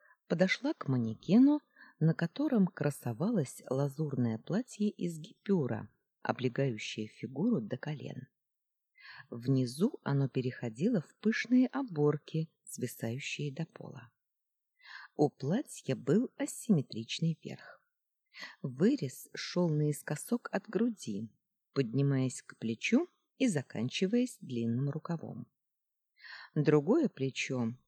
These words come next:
было открытым, но не совсем. Его прикрывало тончайшее кружево,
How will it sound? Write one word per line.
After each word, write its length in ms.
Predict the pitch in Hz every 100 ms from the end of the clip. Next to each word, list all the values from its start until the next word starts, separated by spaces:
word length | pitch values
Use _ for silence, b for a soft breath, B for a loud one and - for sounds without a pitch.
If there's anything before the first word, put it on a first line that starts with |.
| _ -
было 380 | 240 320 339 320
открытым, 800 | 294 - - 156 165 - 180 175 _ _
но 180 | 262 359
не 160 | 359 349
совсем. 640 | - 320 - - 80 196 _ _ _ _ _ B B B
Его 440 | 135 120 123 147 262
прикрывало 680 | - 135 - 113 165 208
тончайшее 720 | - 135 131 214 226 - 233 226
кружево, 720 | - 247 233 139 - 98 87